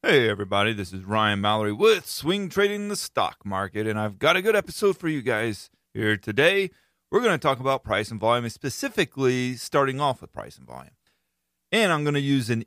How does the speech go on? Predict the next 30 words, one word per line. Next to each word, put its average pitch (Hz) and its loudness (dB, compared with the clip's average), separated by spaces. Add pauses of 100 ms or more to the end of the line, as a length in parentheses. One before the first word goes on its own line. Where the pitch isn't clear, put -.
(120)
email 139 2
from 131 -6
a 104 -4
person 156 -4
that 120 0
wants 127 -4
to - -20
be 104 -14
called 110 0 (100)
Bubba 113 0
Bo 113 2
Bob 98 0
Dwayne. 120 -2 (420)
And 135 -12
for 156 0
those 185 2
who 165 -10
might 139 -4
be 110 -4
new 98 -4
to - -16
this 82 -10
podcast, 98 -2
I 101 -4
give, 104 -4 (480)
what 131 0
I 101 0
try - -4
to 104 -4
give - -18